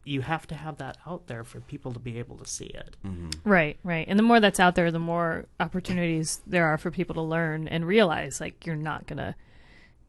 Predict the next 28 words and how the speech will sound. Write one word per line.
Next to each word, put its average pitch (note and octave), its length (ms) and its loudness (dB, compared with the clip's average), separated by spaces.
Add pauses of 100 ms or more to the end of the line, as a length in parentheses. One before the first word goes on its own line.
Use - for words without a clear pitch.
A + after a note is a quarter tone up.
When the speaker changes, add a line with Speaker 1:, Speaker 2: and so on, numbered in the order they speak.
Speaker 3:
get D#3+ 180 2
it - 160 -4
from E3+ 140 -6
shaking E3+ 400 -2
<laughs> - 80 -4
someone's F3+ 300 -4
hand, G3 380 2
Speaker 2:
Right. A#2 180 8
Speaker 3:
you F3 80 4
know? F3 260 4 (220)
Speaker 1:
Or E3 120 2
even E3 260 2
Speaker 2:
My E3+ 60 2
Speaker 1:
a - 20 2
lot D3 140 2
of D3+ 60 0
Speaker 2:
God. - 60 -4
Speaker 1:
people C#3 280 -2
don't C3+ 220 -4
know B2+ 140 0
about A#2+ 280 -2
prep, - 360 -6
which B2 220 -4
is A2+ 300 -6
pre-exposure B2 720 -4
prophylaxis. B2 1120 -6 (400)
And, A#2+ 460 0
uh, A#2 380 -2